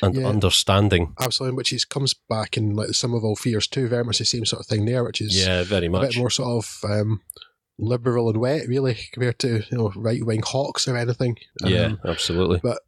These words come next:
Speaker 2: yeah, so you're saying this has got some low scores again, which I don't understand because it's, I mean, it's no Citizen Kane, obviously,
Speaker 1: Yeah.
Speaker 2: but it's an exceptionally competent, um, action adventure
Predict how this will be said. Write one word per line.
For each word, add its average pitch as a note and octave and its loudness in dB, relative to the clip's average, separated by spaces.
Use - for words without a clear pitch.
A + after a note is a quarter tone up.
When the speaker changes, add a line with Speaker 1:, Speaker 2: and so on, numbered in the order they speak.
Speaker 2:
yeah, D3+ 0
so D3 -2
you're D3 -6
saying E3+ -2
this B2+ -2
has B2+ -2
got B2 -4
some A#2 -4
low A#2 0
scores C#3 -2
again, B2 -6
which B2 -2
I F#3+ -2
don't G3 -2
understand D3+ -2
because C#3 -2
it's, C#3 -4
I C3 -2
mean, A2+ -6
it's C3+ -4
no C3+ -2
Citizen A2+ -4
Kane, C#3+ -4
obviously, D#3 -4
Speaker 1:
Yeah. B2+ 0
Speaker 2:
but - -10
it's - -2
an C3 0
exceptionally E3 -2
competent, B2 -2
um, A2+ -2
action B2 -2
adventure A2+ -2